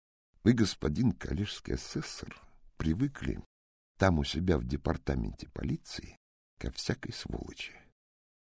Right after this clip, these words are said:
А тут офицеры, тут доносчиков нет». Лыков разозлился, хотел ответить соответственно, но его опередил Таубе. Он подошёл и сказал:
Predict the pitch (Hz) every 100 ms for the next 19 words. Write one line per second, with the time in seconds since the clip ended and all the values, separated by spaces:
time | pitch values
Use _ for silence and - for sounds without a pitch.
0 | _ 76 78 - - - - - - 85
1 | 62 - - - _ _ _ - - -
2 | - 69 57 - - - - - 60 -
3 | - - _ _ _ _ _ _ _ _
4 | _ _ - 69 - - - 65 62 55
5 | 92 - 69 - - 78 67 64 67 -
6 | - 57 - 76 - - 107 110 - -
7 | - - 87 98 85 101 - 95 92 95
8 | - 58 - - - - _ _ _ _
9 | - 95 98 92 95 95 92 - 85 62
10 | -